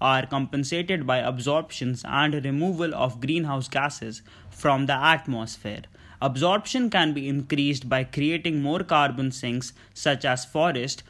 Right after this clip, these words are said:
while removal involves application of technologies such as carbon capture and storage. Second, the Chinese president announced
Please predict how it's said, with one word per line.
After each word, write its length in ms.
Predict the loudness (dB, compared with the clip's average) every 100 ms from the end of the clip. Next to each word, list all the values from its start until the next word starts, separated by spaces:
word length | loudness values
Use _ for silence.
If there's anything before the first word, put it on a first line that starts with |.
| -14 -2
while 420 | 4 4 4 2
removal 500 | 0 2 2 2 2
involves 540 | 0 -2 0 0 0
application 720 | 0 0 -2 -2 -2 -2 -2
of 120 | -2
technologies 800 | -2 -4 0 0 0 -2 -4 -4 -10 -18
such 320 | -4 -2 -2 -2
as 280 | -2 -2 0
carbon 480 | 4 4 4 -2 0
capture 520 | 2 0 -2 -4 -2
and 340 | 0 0 0 -4 -12 -10
storage. 720 | -4 0 0 0 -8 -12 -14 -16 -20 -20 -18
Second, 640 | -10 2 2 2 -4 -4 -2
the 140 | 0
Chinese 420 | 2 2 2 -2
president 540 | 0 0 0 -2 -2 -2
announced 560 | -2 0 0 -2 -4